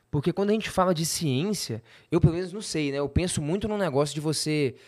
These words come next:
pô, você desenvolve uma, uma hipótese, testa, valida. Já a matemática, cara, ela tá num campo totalmente abstrato, tipo um negócio meio platônico, eu acho, o mundo das ideias. Chega e fala assim, Ah, pô,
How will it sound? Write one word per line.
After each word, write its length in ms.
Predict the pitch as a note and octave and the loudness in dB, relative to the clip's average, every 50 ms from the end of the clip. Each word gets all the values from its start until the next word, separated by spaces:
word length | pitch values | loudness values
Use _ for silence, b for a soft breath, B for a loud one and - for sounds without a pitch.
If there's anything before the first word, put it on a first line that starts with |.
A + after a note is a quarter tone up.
| B B B B _ | B B B B _
pô, 100 | D3 C#3+ | -4 -4
você 140 | C3 - C#3 | -2 -2 -4
desenvolve 580 | B2+ A#2 C#3 C#3 B2+ A2 B2 B2 C#3 C#3+ C#3 | -4 -2 -4 -4 -4 -2 0 0 0 0 0
uma, 300 | D3+ D3+ D3 C#3+ C3+ A#2 B B B | 0 0 0 0 0 -2 B B B
uma 100 | - C#3 | -6 -6
hipótese, 720 | D3+ - - - B2 B2+ C3+ C#3+ C#3+ C3+ C#3 C3 A#2 A#2 A#2+ b b b _ _ | -6 -2 0 0 2 4 4 4 4 2 0 -4 -6 -8 -10 b b b _ _
testa, 460 | - C3+ C3+ C#3+ D3 C#3+ C#3+ - C3+ | -4 -2 0 0 0 0 -2 -6 -6
valida. 500 | A#2 C#3 C3 B2 A#2+ A#2+ B2 D3 D3 C3+ | -4 -4 -4 -4 -6 -6 -8 -6 -4 -4
Já 120 | B2+ C#3 C#3+ | -4 -2 -4
a 40 | |
matemática, 640 | D3+ F3 F#3 - F#3+ C#3 B2 A#2+ C3+ E3+ F#3 - - | -4 -4 -4 -4 -4 -4 -4 -4 -6 -6 -6 -10 -12
cara, 240 | A#2 - A#2 A2 B B B B B B - | -12 -12 -14 -14 B B B B B B -12
ela 160 | - C3 C3+ | -10 -10 -8
tá 100 | C3+ D3 | -8 -8
num 120 | F3 F#3+ | -8 -10
campo 280 | F3+ - D#3 E3+ E3 F3+ | -10 -10 -10 -10 -8 -8
totalmente 960 | F#3+ F#3+ - A3 G3+ E3+ D#3+ E3+ F3 - - G3+ G3+ G3+ G3 F#3+ E3 C3 A#2+ B2 b b b | -10 -8 -8 -8 -8 -8 -8 -10 -10 -10 -10 -10 -10 -10 -10 -10 -10 -12 -12 -16 b b b
abstrato, 580 | - D#3+ - - - A3 E3 D3+ D3 D3 D3 B2+ | -14 -12 -12 -10 -6 -4 -4 -4 -4 -4 -8 -12
tipo 180 | - C3 C3+ | -14 -14 -10
um 20 | D3+ | -10
negócio 260 | D3+ C#3 D#3 D3 C#3 | -6 -6 -6 -8 -8
meio 120 | D#3+ E3 | -12 -10
platônico, 560 | D#3+ F#3+ G#3 G#3 G#3 - D#3+ D#3+ D3+ C3 - | -8 -8 -8 -6 -6 -6 -6 -6 -6 -6 -4
eu 40 | C3 | -6
acho, 160 | B2 B2 - | -6 -4 -6
o 20 | C3 | -8
mundo 140 | C#3+ F3 F3 | -6 -4 -2
das 100 | F#3 F3 | -2 -2
ideias. 520 | G#3 E3 C3+ C#3+ D3 C#3+ B2+ A2+ A#2 - B B B B B - | 0 0 2 2 2 2 2 0 -4 -10 B B B B B -10
Chega 220 | - D#3+ D#3+ E3 | -8 -6 -4 -2
e 20 | |
fala 160 | E3 F#3 F3+ F3 | 0 2 0 2
assim, 220 | D#3+ - E3+ F3 | 0 -2 -4 -4
Ah, 220 | F3+ E3 C3+ A#2+ b b b b b b _ _ | -4 -4 -6 -8 b b b b b b _ _
pô, 300 | F3+ F3+ E3 C#3 - | -8 -6 -6 -6 -8